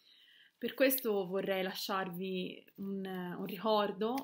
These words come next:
un messaggio, ehm, delle cose che abbiamo vissuto insieme durante questi cinque anni e che purtroppo non abbiamo potuto portare a compimento in maniera conclusa, in maniera piena.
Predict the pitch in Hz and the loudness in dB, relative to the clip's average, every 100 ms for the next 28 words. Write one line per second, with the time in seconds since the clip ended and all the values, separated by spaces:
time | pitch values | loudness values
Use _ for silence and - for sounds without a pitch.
0 | - - 190 185 185 - 214 185 180 185 | -8 -12 -8 -4 -2 2 4 4 0 -2
1 | 185 208 226 - - - - - _ _ | -2 -2 -2 -8 -20 -20 -20 -20 _ _
2 | - - - - - - _ 208 214 220 | -16 -14 -14 -14 -14 -16 _ 0 2 2
3 | - 240 233 226 - 214 202 190 185 - | 2 2 2 0 0 0 2 0 -2 -4
4 | 185 214 202 190 - 240 220 214 - 233 | -2 0 0 -2 -4 -2 0 0 0 2
5 | 220 202 190 190 190 180 196 185 196 180 | 4 2 0 -2 -4 -4 -6 -8 -10 -12
6 | - 208 202 196 233 214 190 190 196 208 | -6 -4 -4 -2 0 2 4 2 0 -2
7 | 214 - - - 208 - 226 240 220 214 | -4 -8 -20 -16 -10 -8 -4 -4 0 2
8 | 208 208 220 196 190 196 190 190 214 - | 2 2 -2 0 0 0 -2 -8 -10 -4
9 | 214 196 190 208 202 208 196 - 202 185 | -2 -2 -2 -4 2 4 4 0 -6 -2
10 | 208 196 196 202 190 180 185 185 180 180 | 0 0 0 -2 -4 -2 0 0 0 0
11 | 180 - 185 - 226 208 190 180 185 185 | -2 -4 -6 -4 -2 0 0 -2 -2 -4
12 | 180 196 175 175 165 | -4 -4 -2 -2 -4